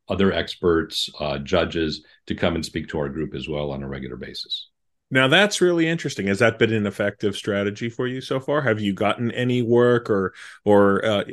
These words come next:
Speaker 2: um, you know, improved your expertise in, in some way by doing so? Is that something that you would recommend to other experts?
Speaker 1: I would highly recommend it. So, um,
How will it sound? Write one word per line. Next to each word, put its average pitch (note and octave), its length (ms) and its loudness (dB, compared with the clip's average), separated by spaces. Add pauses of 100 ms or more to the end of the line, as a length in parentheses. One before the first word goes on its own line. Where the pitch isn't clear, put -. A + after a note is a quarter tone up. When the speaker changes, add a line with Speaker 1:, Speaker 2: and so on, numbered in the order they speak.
Speaker 2:
um, F#2 420 -4
you A#2+ 100 -6
know, - 200 -6
improved A#2+ 560 2
your A#2 160 2
expertise - 920 -6
in, A#2+ 220 -2
in B2 180 -2
some A#2 240 -2
way A2 160 0
by G#2+ 180 -2
doing G2+ 280 0
so? C#3+ 100 4
Is C3+ 60 4
that E3 80 8
something A3 240 6
that F3+ 100 2
you F3 100 2
would F3 120 8
recommend A#2+ 600 2
to C3 140 -4
other C3+ 220 -2
experts? E3+ 500 -8 (720)
Speaker 1:
I G#2 40 2
would G2 120 6
highly G#2 400 4
recommend D#2 580 0
it. C#2+ 200 -6
So, D#2 500 0
um, D#2 500 -6